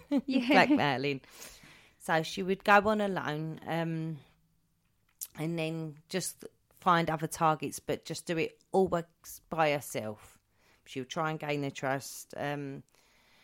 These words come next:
Speaker 1: and it was relational aggression, and it was,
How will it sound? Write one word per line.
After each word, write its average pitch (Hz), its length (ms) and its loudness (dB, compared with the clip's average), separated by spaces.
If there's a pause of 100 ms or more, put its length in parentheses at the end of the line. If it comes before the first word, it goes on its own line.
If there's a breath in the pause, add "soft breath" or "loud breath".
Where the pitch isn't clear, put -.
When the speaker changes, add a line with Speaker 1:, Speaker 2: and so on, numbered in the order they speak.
(380 soft breath)
Speaker 1:
and 175 120 -6
it 160 80 -6
was - 160 -8
relational 180 880 0
aggression, 127 840 -4
and 160 200 -4
it 113 180 -6
was, 139 100 -10